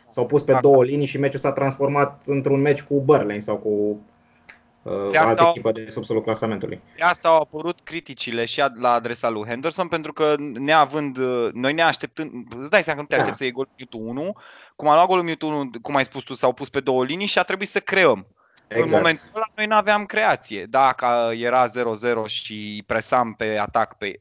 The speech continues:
Speaker 2: pe faza lor de atac, atunci da, poate, uh, se vedea mult mai bine ce făceau Hendo și Gini. Gini a fost cam anonim în meciul ăsta. Uh, Hendo a dat golul. În rest, și el a fost destul de anonim.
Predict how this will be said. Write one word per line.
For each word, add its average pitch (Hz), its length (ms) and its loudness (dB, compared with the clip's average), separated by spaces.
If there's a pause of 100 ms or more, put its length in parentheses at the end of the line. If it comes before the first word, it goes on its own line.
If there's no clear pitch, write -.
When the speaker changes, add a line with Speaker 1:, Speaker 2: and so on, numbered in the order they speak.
Speaker 2:
pe 110 460 -2
faza 120 240 0
lor 113 160 -2
de 104 80 -4
atac, 131 420 2
atunci 220 320 -6
da, 180 260 4
poate, 156 760 -4
uh, 143 480 -2
se 139 160 -4
vedea 151 240 2
mult 165 180 -4
mai 147 100 0
bine 131 240 -6
ce 117 160 -8
făceau 117 500 -4
Hendo 123 260 -2
și 120 200 -6
Gini. 107 320 -8 (440)
Gini 156 240 0
a 170 80 6
fost 175 180 -4
cam 175 160 4
anonim 165 360 0
în 117 100 -6
meciul 107 300 -8
ăsta. 90 280 -10 (440)
Uh, 120 400 4
Hendo 156 440 4
a 160 100 8
dat 165 180 2
golul. 139 340 0 (200)
În 123 180 -4
rest, 123 340 0 (300)
și - 220 -4
el 170 100 4
a 139 80 4
fost 123 240 -6
destul 131 260 -16
de 135 80 -2
anonim. 127 440 -4